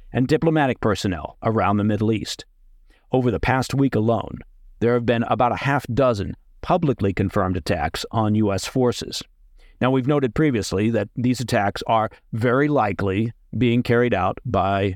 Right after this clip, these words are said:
groups supported by Iran at Iran's encouragement.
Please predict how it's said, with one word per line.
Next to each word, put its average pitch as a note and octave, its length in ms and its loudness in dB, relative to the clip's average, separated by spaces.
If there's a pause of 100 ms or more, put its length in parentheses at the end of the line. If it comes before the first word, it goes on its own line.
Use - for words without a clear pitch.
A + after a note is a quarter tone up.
groups A#2+ 500 0
supported B2+ 560 0
by G2 200 0
Iran B2+ 520 0 (140)
at F#2 240 0
Iran's F#2+ 480 0
encouragement. A#2+ 640 0